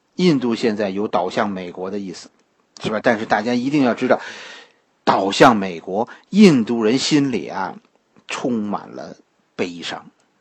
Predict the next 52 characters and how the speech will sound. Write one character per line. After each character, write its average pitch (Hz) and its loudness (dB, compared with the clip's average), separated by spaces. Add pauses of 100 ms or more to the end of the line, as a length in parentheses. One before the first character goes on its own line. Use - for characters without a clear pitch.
(1160)
克 269 8
什 240 6
米 247 8
尔 98 2
这 131 0
个 123 0
地 120 -2
区 120 -8
的 113 -2
复 90 -16
杂 123 4
性 139 0
就 104 -2
在 98 -4
于 92 -10
这 98 -12
里， 80 -16 (360)
是 - -12
吧？ 98 -4
其 160 0
实 226 0 (240)
咱 127 4
们 175 -2
讲 - -6
呢， 101 -12
它 101 -4
是 - -10
三 127 0
国 92 -8
的 92 -6 (760)
争 120 -4
夺， 92 -8
其 - -6
实 226 2
这 202 2
是 - -2
四 175 0
国 90 -4
在 90 -4
此 - -14
交 85 -10
换， - -12 (680)
是 - -2
吧？ 110 2 (240)
中 156 4
国、 98 0
巴 127 2
基 135 -4
斯 127 -8
坦、 95 -10
印 151 0
度， 87 -8